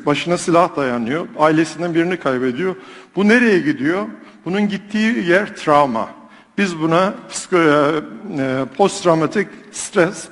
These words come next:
bozukluğu diyoruz. Posttraumatik travma bozukluğu yaşayan çocukların oranı yüzde otuz beş. Bu yüzde otuz beş nedir diye düşünürseniz normal popülasyonun on katı.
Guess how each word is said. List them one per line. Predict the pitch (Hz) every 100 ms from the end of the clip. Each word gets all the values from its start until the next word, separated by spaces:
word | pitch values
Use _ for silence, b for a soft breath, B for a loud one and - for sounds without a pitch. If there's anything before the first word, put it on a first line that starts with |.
| -
bozukluğu | 151 131 147 147 151 123
diyoruz. | 117 104 104 - B B B -
Posttraumatik | 208 202 202 175 175 175 190 -
travma | - 147 156 170 160
bozukluğu | 147 143 147 151
yaşayan | 143 156 - 151
çocukların | 131 156 139 151 143
oranı | 143 143 139
yüzde | 135 117
otuz | 131 131 117 117
beş. | 95 - B B B B -
Bu | 196
yüzde | 214 202
otuz | 214 196 190 180
beş | 196 -
nedir | 185 196 170
diye | 160 160
düşünürseniz | 156 220 214 - 156 147
normal | 160 190 202
popülasyonun | 202 180 160 160 160 - 190
on | 185 160
katı. | - 123 -